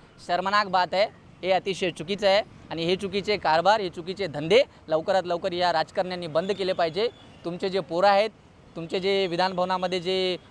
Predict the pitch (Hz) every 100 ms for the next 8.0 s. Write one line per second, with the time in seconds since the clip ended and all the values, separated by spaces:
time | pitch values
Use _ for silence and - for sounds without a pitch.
0 | 147 160 175 220 208 233 233 - - _
1 | - 165 170 185 190 185 196 180 185 190
2 | 180 180 180 190 196 180 214 226 196 185
3 | 190 185 190 190 - 180 196 240 240 -
4 | - - 165 - 220 190 190 240 - 190
5 | 190 185 185 185 180 170 180 170 190 -
6 | - - 165 180 180 185 175 160 180 175
7 | 175 165 165 160 156 143 - 151 143 113